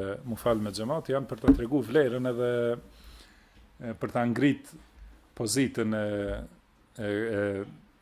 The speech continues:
faljes me xhamat. Përndryshe nuk është obligim. Por, siç tham, e, ajo që, e,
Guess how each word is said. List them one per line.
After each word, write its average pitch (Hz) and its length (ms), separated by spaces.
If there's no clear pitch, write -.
faljes 107 400
me 107 120
xhamat. 113 400
Përndryshe 127 560
nuk 120 200
është - 400
obligim. 107 440
Por, 170 200
siç - 280
tham, 151 300
e, 120 160
ajo 127 200
që, 120 200
e, 123 40